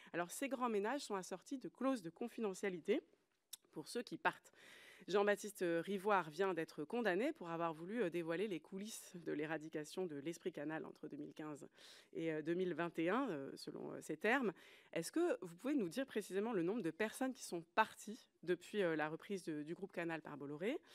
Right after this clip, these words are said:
euh, depuis son arrivée dans cet empire ? Combien avec des clauses de confidentialité ? Je vous remercie.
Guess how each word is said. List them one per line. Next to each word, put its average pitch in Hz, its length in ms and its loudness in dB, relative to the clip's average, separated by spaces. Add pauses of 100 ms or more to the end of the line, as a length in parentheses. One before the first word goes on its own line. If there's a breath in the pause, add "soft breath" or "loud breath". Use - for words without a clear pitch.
(280 loud breath)
euh, - 60 -14
depuis - 180 -10
son 139 220 -10
arrivée 151 240 -4
dans 143 140 -8
cet - 240 -10
empire ? 262 400 0 (340 loud breath)
Combien 220 480 2
avec 160 260 0
des 151 140 -6
clauses 233 500 2
de 160 120 -2
confidentialité ? 170 1000 -2
Je 175 140 -4
vous 165 80 -6
remercie. - 380 -6